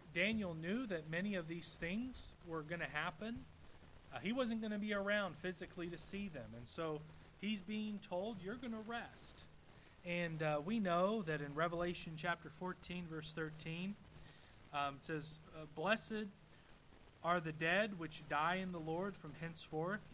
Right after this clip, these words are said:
Yea, saith the Spirit, that they may rest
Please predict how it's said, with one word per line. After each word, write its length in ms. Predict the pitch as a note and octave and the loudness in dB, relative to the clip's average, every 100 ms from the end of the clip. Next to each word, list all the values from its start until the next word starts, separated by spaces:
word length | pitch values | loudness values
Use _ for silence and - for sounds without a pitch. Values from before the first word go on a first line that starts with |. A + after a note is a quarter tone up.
| D3 | -2
Yea, 420 | D3+ D#3 F3+ B3+ - - - | 2 2 0 -4 -8 -14 -14
saith 380 | - D#3 D3+ D#3 | -2 2 2 0
the 60 | |
Spirit, 500 | D3 - D#3 E3+ A3 A3+ | -8 -4 -2 0 0 -2
that 220 | D3+ C#3+ - | -4 -2 0
they 200 | D#3 F#3+ | 0 0
may 280 | F3+ F3 F#3 F3 | -2 -2 -4 -2
rest 680 | G3+ B3 B3+ F3 - - | 2 6 6 4 -2 -10